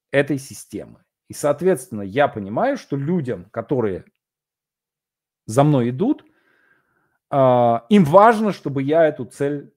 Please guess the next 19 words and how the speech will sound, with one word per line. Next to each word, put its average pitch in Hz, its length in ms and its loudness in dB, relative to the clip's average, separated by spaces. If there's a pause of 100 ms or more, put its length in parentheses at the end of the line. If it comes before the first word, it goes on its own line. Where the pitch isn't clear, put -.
этой 139 220 -8
цели 131 260 -6
достиг, 98 500 -14 (140)
да, 156 160 -2
чтобы 110 240 -14
я 135 180 -2
эту 95 280 -10
систему 110 560 -12
сформулировал, 214 1040 -4 (100)
да, 196 340 -2 (360)
работающую 131 1040 -2
систему, 254 600 -8
которая 147 500 -4
может 139 540 -6 (420)
раскрыть 143 640 -6 (480)
потенциал 147 680 -2
человека 117 480 -8
творческий - 600 -12
максимально, 165 1080 -2